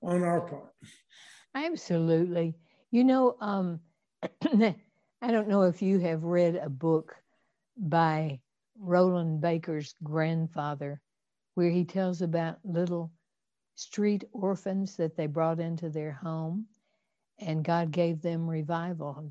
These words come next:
Speaker 2: Did you ever read that book?
Speaker 1: I, I, I have, and I've, I've read things that Heidi and Roland wrote together. God,
Speaker 2: Yeah.
Speaker 1: awesome ministry, and, and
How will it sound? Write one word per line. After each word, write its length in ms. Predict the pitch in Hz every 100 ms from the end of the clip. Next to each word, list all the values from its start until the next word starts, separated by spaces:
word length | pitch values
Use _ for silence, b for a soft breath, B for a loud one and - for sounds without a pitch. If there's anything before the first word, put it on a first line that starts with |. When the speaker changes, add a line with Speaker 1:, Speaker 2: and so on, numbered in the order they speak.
| 147
Speaker 2:
Did 100 | 151
you 120 | 170
ever 180 | 175 196
read 260 | 208 226
that 240 | 220 226 220
book? 260 | 202 220 B B B -
Speaker 1:
I, 260 | 226 233 226 -
I, 260 | 208 208 -
I 140 | 190 185
have, 340 | 165 247 277
and 140 | 214 190
I've, 200 | 180 170 214
I've 220 | 185 180
read 260 | 226 220 196
things 360 | 233 214 185
that 260 | 190 180 180
Heidi 400 | 160 220 208 196
and 120 | 175
Roland 400 | 202 214 196 175
wrote 240 | 196 196 202
together. 640 | 165 202 220 180 175 175 B B _
God, 180 | 202 165
Speaker 2:
Yeah. 120 | 151
Speaker 1:
awesome 460 | 156 196 147 160 165
ministry, 560 | 185 196 - 170 160
and, 320 | 160 160 185
and 320 | 180 165 165